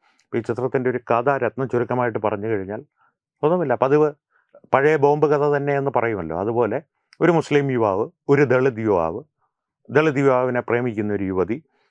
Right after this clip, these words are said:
ഇവർക്ക് രണ്ടുപേർക്കും പോലീസിൽ ചേരുവാനുള്ള ആഗ്രഹം, അതിൻ്റെ പരീക്ഷകൾ എഴുതുന്നു. ഇത്രയും വളരെ നിഷ്കളങ്കമായിട്ടുള്ളൊരു കഥ വന്നിട്ട് കഥ കോവിഡ് സാഹചര്യത്തിലേക്ക് മാറുകയാണ്.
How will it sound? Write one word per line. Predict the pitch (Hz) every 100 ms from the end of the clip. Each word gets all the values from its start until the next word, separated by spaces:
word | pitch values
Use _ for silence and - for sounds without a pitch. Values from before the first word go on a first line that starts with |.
| _ _ - -
ഇവർക്ക് | 131 147 139
രണ്ടുപേർക്കും | 135 135 127 117 123 117
പോലീസിൽ | 120 131 131 - - 120 110
ചേരുവാനുള്ള | 113 110 107 101 101 98
ആഗ്രഹം, | 90 92 92 131 147 127
അതിൻ്റെ | 131 131 120 - _ -
പരീക്ഷകൾ | 113 123 - 135 110 98
എഴുതുന്നു. | 101 120 170
ഇത്രയും | 147 147 147
വളരെ | 143 135 139 135
നിഷ്കളങ്കമായിട്ടുള്ളൊരു | 113 - 131 131 127 123 107 120 117 110
കഥ | 101 110 - _ _ _ 110
വന്നിട്ട് | 110 107 - _ _
കഥ | 131 127 131
കോവിഡ് | 120 143 147 -
സാഹചര്യത്തിലേക്ക് | 117 117 110 107 101 101 95 92
മാറുകയാണ്. | 85 80 82 69